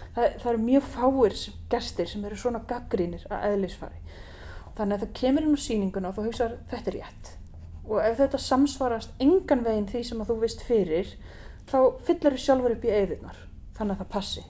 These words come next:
þú veist, inn í þetta hugmyndanet sem að þú ert með fyrirfram. Og, og, og þessi umræða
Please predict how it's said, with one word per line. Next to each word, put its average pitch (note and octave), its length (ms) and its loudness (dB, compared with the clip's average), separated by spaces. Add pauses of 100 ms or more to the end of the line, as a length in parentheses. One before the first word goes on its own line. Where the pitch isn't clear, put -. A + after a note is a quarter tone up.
(300)
þú - 60 -12
veist, - 220 -14
inn G#3+ 140 -2
í A3+ 100 -4
þetta G#3 280 -2
hugmyndanet G3 680 0
sem G3 180 -10
að G3+ 80 -8
þú G#3+ 100 -10
ert G3+ 140 -12
með G3+ 240 -6
fyrirfram. G3 400 -2 (1500)
Og, A#3 160 -2
og, B3+ 120 -2 (520)
og A#3 220 -4
þessi B3+ 220 -2 (100)
umræða B3+ 540 4